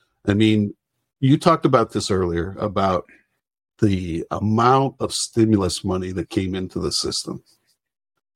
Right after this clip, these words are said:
and just the impact of all that money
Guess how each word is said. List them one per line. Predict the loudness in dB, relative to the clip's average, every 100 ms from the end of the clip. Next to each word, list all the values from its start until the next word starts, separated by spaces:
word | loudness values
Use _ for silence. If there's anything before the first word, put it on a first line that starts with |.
| _ _ -2
and | 0
just | 2 2 2
the | 0 2
impact | 0 0 -4 -6 -10 -20 _ _ _ _ _ -4
of | -4 -2 -8 0
all | 2 4 4
that | 2 2
money | 2 2 2 -2 -4